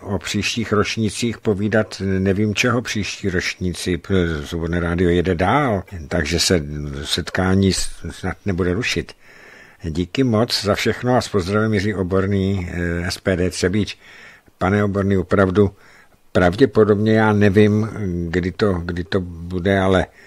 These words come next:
eh, už jsme se bavili se Soňou o tom, že by, že by se to mělo udělat a že by se to mělo, mohlo udělat po prázdninách, protože, nebo jestli ještě během prázdnin, nevím.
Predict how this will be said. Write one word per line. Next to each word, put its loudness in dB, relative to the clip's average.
eh, -4
už -10
jsme -2
se 2
bavili 2
se 0
Soňou 0
o 0
tom, 2
že 0
by, -2
že -2
by -2
se -2
to 0
mělo 4
udělat 4
a 6
že 2
by -2
se -2
to 0
mělo, 2
mohlo 2
udělat 2
po 2
prázdninách, 4
protože, 0
nebo 0
jestli 0
ještě 0
během 4
prázdnin, 2
nevím. 0